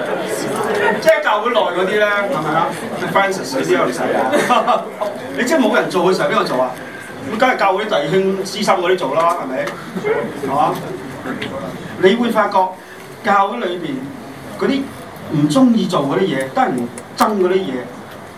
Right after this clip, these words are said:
好令人難堪嘅嘢，如果冇人去做，咁就係悲哀。要有人去做嘅時候，佢唔計較嘅時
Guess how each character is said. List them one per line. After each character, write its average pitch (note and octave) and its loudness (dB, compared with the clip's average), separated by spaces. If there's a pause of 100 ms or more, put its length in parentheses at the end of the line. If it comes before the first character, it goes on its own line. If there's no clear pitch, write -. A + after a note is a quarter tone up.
(160)
好 F3+ 2
令 G3 4
人 B2+ 2
難 A#2 0
堪 G#3 -2
嘅 F3 6
嘢， B2 0 (960)
如 C3+ 0
果 C4+ 8
冇 D#3 2
人 B2 2 (120)
去 C#3 2
做， A#2 0 (2000)
咁 - -4
就 F#3 -2
係 - -8 (880)
悲 D3 -2
哀。 B2+ 0 (2250)
要 C4+ 8
有 A#3+ 6
人 G3 0
去 G#3 -2
做 F3+ 2 (100)
嘅 F3+ 2
時 - -6
候， C3+ -2 (440)
佢 A#3 4
唔 C3+ 2
計 F#3+ 4
較 E3+ 2
嘅 E3+ 0
時 B2+ -8